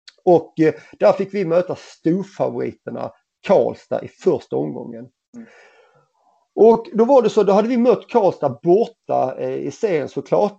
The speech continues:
Speaker 1: och förlorat med, jag tror det var åtta sju eller åtta sex eller något sånt här. Det var någon incident i slutet som hände där, där vi tappade, vi blev bortdömda och vi skulle haft någon straff och lite sånt här. Och på resan hem, då säger Henrik Kronholm till mig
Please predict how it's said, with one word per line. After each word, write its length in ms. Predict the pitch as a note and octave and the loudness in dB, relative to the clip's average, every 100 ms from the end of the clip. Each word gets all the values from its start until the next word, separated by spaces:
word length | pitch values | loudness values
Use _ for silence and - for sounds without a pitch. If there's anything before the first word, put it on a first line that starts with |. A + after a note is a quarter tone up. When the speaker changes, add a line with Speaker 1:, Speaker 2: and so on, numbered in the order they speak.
| - | -4
Speaker 1:
och 260 | E3 D#3 | 0 0
förlorat 560 | D3+ F#3+ G#3 E3+ C3+ - | 0 -2 0 0 -2 -6
med, 300 | C#3 C3 B2 | -4 -4 -4
jag 120 | D3 - | -10 -6
tror 120 | F3+ | -4
det 60 | |
var 200 | D3+ E3 | -4 -4
åtta 260 | E3 - C3+ | -6 -4 -6
sju 180 | - E3+ | -4 -4
eller 240 | C#3 C3 | -2 -2
åtta 260 | C#3+ - A#2 | -4 -6 -12
sex 380 | - D#3 - B2+ | -6 -8 -8 -12
eller 100 | B2 | -12
något 120 | A#2+ | -8
sånt 220 | C3+ B2+ | -8 -4
här. 100 | C3 | -4
Det 60 | B2+ | -2
var 120 | C#3+ | -2
någon 160 | C3+ | -2
incident 540 | D3+ C3 C#3 D#3+ C#3 A2+ | -4 -6 -4 -2 -2 -4
i 60 | |
slutet 340 | - - D3 - | -8 -4 -4 -4
som 180 | - A#2+ | -8 -4
hände 300 | C#3 C#3+ C3 | -2 -2 0
där, 280 | B2+ B2 - - - | 0 0 -4 -14 -8
där 80 | B2+ | -4
vi 140 | A#2+ | -4
tappade, 520 | A2+ - C#3 - B2+ B2 | -4 -2 -2 -2 -2 -2
vi 120 | B2 | -2
blev 240 | B2 B2 | -2 0
bortdömda 520 | C#3+ C#3 - C3+ B2+ | 0 0 0 -4 -2
och 80 | B2 | -2
vi 60 | B2 | -2
skulle 160 | - | -2
haft 120 | C3 C3 | -4 -4
någon 100 | A#2+ | -8
straff 380 | - D3 B2+ - | -2 -2 -2 -6
och 80 | B2+ | -6
lite 140 | A#2 | -6
sånt 200 | B2 B2 | -10 -6
här. 220 | C3 A#2 - _ _ _ _ _ _ _ _ | -6 -6 -12 _ _ _ _ _ _ _ _
Och 100 | C#3+ | -4
på 80 | F#3+ | 4
resan 320 | A#3 C4 F#3+ | 4 4 2
hem, 320 | G#3+ C3 A#2+ A#2 _ | 2 2 0 -8 _
då 60 | C#3 | -8
säger 360 | - F#3+ D3 | -2 0 0
Henrik 360 | B2+ B2+ A#2+ - | -4 -6 -8 -6
Kronholm 420 | D3+ E3 C#3 A2+ | -4 -4 -6 -8
till 120 | C#3 | -10
mig 320 | D3 A2+ F2+ | -8 -10 -14